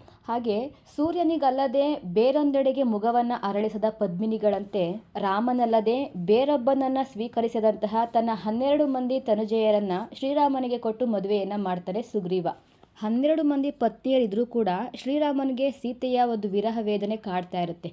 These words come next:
ಅದು ಹೇಗೆ ಅಂದ್ರೆ ಚಂದ್ರಿಕೆಯನ್ನ ಸವಿದಂತಹ ಚಕೋರಿ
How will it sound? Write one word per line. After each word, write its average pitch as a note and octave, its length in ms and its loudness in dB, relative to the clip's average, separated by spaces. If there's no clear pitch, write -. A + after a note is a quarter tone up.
ಅದು G3+ 140 -6
ಹೇಗೆ G#3+ 340 0
ಅಂದ್ರೆ G3+ 500 -2
ಚಂದ್ರಿಕೆಯನ್ನ D4+ 760 2
ಸವಿದಂತಹ A#3+ 760 -2
ಚಕೋರಿ G#3+ 640 0